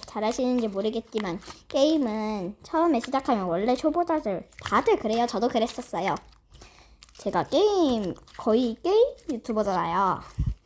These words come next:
저는 가끔씩 이렇게 만들기도 할 거고요. 오, 그리고 다 섞었더니 이렇게 영롱하고 예쁜 보라색이 됐네요. 좋아요. 그럼 여기에다가 이제 글리터를 씹어볼 건데요.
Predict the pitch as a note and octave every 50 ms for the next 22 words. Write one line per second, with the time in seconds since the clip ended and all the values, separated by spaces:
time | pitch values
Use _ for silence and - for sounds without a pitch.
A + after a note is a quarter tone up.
0 | - - - _ - C#4+ - C4 B3+ B3+ B3+ A#3+ G3+ - D4 E4+ D#4+ D4+ A3 G#3
1 | G#3+ - - F3+ C#3 F#3 A3 B3+ D#4+ D#4+ E4 D#4+ D4 B3+ B3 B3+ C#4 D4 - -
2 | D#4+ C#4 G#3+ A#3 C4+ A3+ E3 F#3+ - - - - - - - - - - - -
3 | - - - - - _ _ _ F#3+ G3+ B3+ D#4 F#4 G4 F4+ C#4 G#3+ F3+ E3 F3
4 | F3 F#3 F#3 - _ _ - - G#3 G#3 G3 - G#3 F3+ - - _ - F4+ F4+
5 | - B3+ A#3 G#3 G#3 G#3 G3 F3 G3 - - - - - - _ _ _ - B3+
6 | A#3+ B3 C4 C#4 D4 D4+ D4+ D4+ D4 C4+ C4+ B3 B3+ C#4+ D#4 D4+ - E4+ D#4+ C#4
7 | A#3 G3 G#3 G#3 A3+ G#3+ G3+ G3+ G3+ E3 E3 E3+ C#3 - - G3+ D4 G4 - -
8 | - _ _ - - - - - - _ - - - _ _ _ _ - B3 G#3
9 | F#3 G3+ - A3 G#3 D3+ D#3+ G#3 B3+ B3+ A#3+ - A3 G#3+ G3 F3 - D#3+ - -
10 | - A#3 E4 G#4 - - D4+ A3+ F#3+ D3+ - - - - E4 D#4 A#3 - - -
11 | F3+ D#3+ - - C3+ - C#4